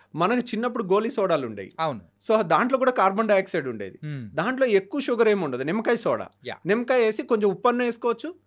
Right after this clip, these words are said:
Speaker 1: కొంచెం మనం షుగర్ అన్న ఒక, ఒక చెంచానో వేసుకుని తాగేస్తే it's not that dangerous.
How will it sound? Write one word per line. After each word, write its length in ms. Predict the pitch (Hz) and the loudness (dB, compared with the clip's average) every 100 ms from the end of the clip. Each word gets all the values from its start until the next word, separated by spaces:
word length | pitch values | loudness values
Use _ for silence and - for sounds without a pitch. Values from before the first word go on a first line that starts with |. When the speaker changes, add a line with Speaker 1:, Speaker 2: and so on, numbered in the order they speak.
| _ _ - | _ _ 0
Speaker 1:
కొంచెం 300 | 233 233 254 233 214 208 190 | 2 4 2 4 2 2 2
మనం 480 | 190 190 185 180 160 | 2 2 0 0 -2
షుగర్ 280 | - 247 247 | 0 4 4
అన్న 160 | 240 269 226 254 - 202 | 4 2 0 -2 -6 0
ఒక, 140 | 196 | 2
ఒక 460 | 185 208 202 202 214 | 2 2 2 2 0
చెంచానో 460 | 208 220 208 220 | 2 2 2 0
వేసుకుని 460 | 214 202 208 226 226 | 0 0 -2 -4 -2
తాగేస్తే 640 | 226 190 202 208 247 208 180 | 2 2 2 -2 -4 -4 -6
it's 140 | 175 | -6
not 200 | 202 202 | -2 -2
that 180 | 185 160 | -2 -2
dangerous. 400 | 151 151 135 101 | -2 -4 -6 -10